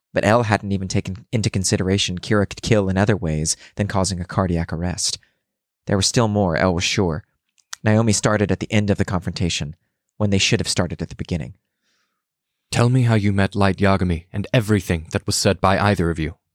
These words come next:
Speaker 1: Elle said calmly, his hand covering Naomi's for a short moment.
Speaker 2: "Please, don't leave anything out."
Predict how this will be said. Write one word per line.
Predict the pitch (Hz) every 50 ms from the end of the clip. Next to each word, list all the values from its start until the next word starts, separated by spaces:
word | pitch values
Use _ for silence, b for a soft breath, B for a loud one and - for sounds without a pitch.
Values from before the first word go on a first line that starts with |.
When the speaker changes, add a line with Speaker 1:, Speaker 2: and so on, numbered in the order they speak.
| _ _
Speaker 1:
Elle | - 107 101
said | 98 - - 104 90
calmly, | - - 101 92 87 85 85 92 104 113 113
his | - - 98 -
hand | 87 101 92 90 85 87 92 - - - _
covering | - - 101 101 92 90
Naomi's | 90 87 87 87 87 87 87 87 92 -
for | - - 98 95 87 80
a | -
short | - - - - 92 85 -
moment. | 104 87 85 87 - 123 - - _ _ _ _ -
Speaker 2:
"Please, | 110 104 95 80 73 - - - - _ _ _ _ _ _ _ _ _ _ _ _
don't | - 95 98 92 -
leave | 101 95 87
anything | 95 87 92 90 - 110 95
out." | 92 82 78 -